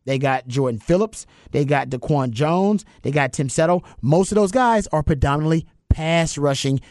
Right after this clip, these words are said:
penetrating D tackles. All right, what is Poona Ford? He's a run stuffing, gap clogging, uh, double team taking, old school wide body,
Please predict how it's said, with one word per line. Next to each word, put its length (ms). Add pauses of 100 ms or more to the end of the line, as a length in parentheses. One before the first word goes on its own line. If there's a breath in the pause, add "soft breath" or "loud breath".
(180 soft breath)
penetrating 580
D 160
tackles. 600 (420 soft breath)
All 120
right, 360
what 240
is 100
Poona 240
Ford? 340 (160 soft breath)
He's 200
a 80
run 420
stuffing, 640 (400 loud breath)
gap 360 (220)
clogging, 960
uh, 160
double 480
team 520
taking, 600 (260 loud breath)
old 380
school 400
wide 420
body, 380